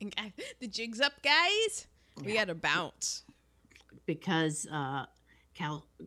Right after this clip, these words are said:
Speaker 2: Cantone is working for Calhoun, and nobody messes with Calhoun.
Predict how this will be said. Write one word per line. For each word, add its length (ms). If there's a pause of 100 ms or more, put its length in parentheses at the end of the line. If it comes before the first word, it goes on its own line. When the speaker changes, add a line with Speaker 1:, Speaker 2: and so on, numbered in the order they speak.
(300)
Speaker 2:
Cantone 760
is 140
working 380
for 180
Calhoun, 680
and 200
nobody 400
messes 460
with 240
Calhoun. 680